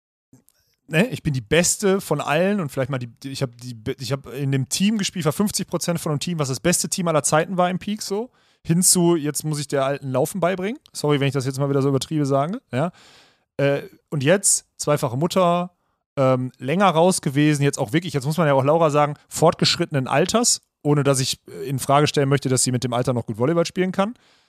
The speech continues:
Und ich glaube, es ist sogar eine, eine Phase, wo sie so, die macht so dieses, ah, okay, here we go again, aber ich bin ja auch mit der anderen dann wieder zu Olympia gekommen, Fünfter geworden, bla, bla, bla, bla, bla. So dieses,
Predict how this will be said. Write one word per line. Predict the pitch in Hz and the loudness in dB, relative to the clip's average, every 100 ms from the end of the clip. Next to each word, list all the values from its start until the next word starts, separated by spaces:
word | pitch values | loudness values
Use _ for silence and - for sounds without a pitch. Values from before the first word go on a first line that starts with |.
| _ _ _ _ | _ _ _ _
Und | 143 | -6
ich | - | 2
glaube, | 160 208 | 4 4
es | 180 | 2
ist | - | 0
sogar | 156 | 2
eine, | 147 135 135 127 104 | 4 4 4 2 -6
eine | 113 139 | -8 -8
Phase, | - 165 185 175 | 0 4 4 4
wo | 160 | 4
sie | 156 | 4
so, | 143 143 139 135 | 4 4 4 4
die | 131 | 2
macht | 151 - | 0 0
so | 139 | -2
dieses, | 139 131 | 0 0
ah, | 151 | 2
okay, | 139 - 156 | 2 2 2
here | 139 143 | 2 2
we | |
go | 123 123 | 2 2
again, | 123 143 175 | 2 0 0
aber | 165 143 156 156 151 | 0 0 4 4 4
ich | - | 0
bin | 143 | -2
ja | 135 | 0
auch | 127 | 0
mit | 127 127 | -2 0
der | 127 | 0
anderen | 151 139 | 0 0
dann | 120 | 0
wieder | 120 | 0
zu | 110 131 | -2 -2
Olympia | 165 160 | 0 0
gekommen, | 135 131 135 131 127 117 | 0 2 2 2 0 -6
Fünfter | 143 - 127 | -6 -2 -2
geworden, | 113 117 110 | 0 -2 0
bla, | 113 | -2
bla, | 107 104 | -2 -4
bla, | 101 | -6
bla, | 98 95 | -8 -10
bla. | - - - _ | -16 -20 -20 _
So | - 131 | -4 0
dieses, | 156 151 143 - | 4 4 4 2